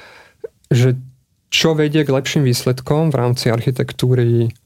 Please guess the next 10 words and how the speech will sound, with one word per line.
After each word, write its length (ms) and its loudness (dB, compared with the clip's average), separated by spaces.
systémov 720 2
spoločenských, 1040 -2
informačných, 800 0
či 160 -6
je 100 2
to 100 0
takzvaný 640 0
design 560 0
by 160 0
committee, 720 0